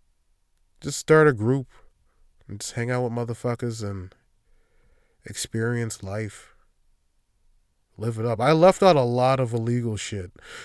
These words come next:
Uh, I'm just letting you know that. <laughs> I left out a lot of illegal shit. But, um, yeah. Fucking bands.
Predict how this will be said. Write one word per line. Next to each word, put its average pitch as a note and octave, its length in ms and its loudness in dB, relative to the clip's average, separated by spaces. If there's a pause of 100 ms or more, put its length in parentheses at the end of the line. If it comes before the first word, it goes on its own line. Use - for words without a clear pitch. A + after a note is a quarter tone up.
(280)
Uh, C#3+ 300 8
I'm D#3+ 120 8
just E3+ 160 2
letting E3 160 6
you D3+ 80 4
know C#3+ 200 4
that. A2+ 180 -2 (2500)
<laughs> - 100 -4
I G3 120 8
left A3+ 400 10
out A3+ 220 10
a F3 40 10
lot F3 380 8
of E3+ 140 4
illegal C#3+ 440 0
shit. G2 380 -8 (1000)
But, A#2+ 180 0
um, A2+ 500 0 (1600)
yeah. C4 360 4 (1200)
Fucking C3 400 -8
bands. G#2 560 -10